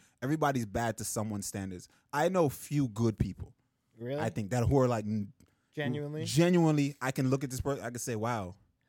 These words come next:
Speaker 1: you're good. Like, you're a pure good person, like, through and through." Through and through. There's, there's, in my life, who I've met, I think there's just few people.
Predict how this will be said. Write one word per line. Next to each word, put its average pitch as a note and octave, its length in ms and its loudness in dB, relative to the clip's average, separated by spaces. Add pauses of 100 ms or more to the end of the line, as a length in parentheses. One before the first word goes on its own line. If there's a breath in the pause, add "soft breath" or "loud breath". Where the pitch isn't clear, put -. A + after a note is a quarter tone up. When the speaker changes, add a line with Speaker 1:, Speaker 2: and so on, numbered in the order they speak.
(180)
Speaker 1:
you're A#2+ 240 2 (160)
good. G#2+ 440 0
Like, G2 240 -8
you're A#2 300 -2 (840)
a G2 140 -4 (300)
pure A#2+ 680 0 (520)
good B2+ 300 0
person, A2 480 -4
like, F2 200 -12 (360)
through C3 220 4
and G#2+ 100 -2
through." F#2+ 220 -10 (1400)
Through C3+ 260 6
and A2 140 0
through. F2 240 -8
There's, G2+ 420 -4
there's, A2 180 -6
in G#2+ 140 -6
my A2+ 200 2
life, E3+ 280 -2
who A2+ 160 0
I've B2 200 0
met, D3+ 220 -6
I G2+ 80 -8
think G#2 200 -12
there's G2+ 200 -8
just F#2+ 160 -12
few F#2 200 -14
people. - 320 -16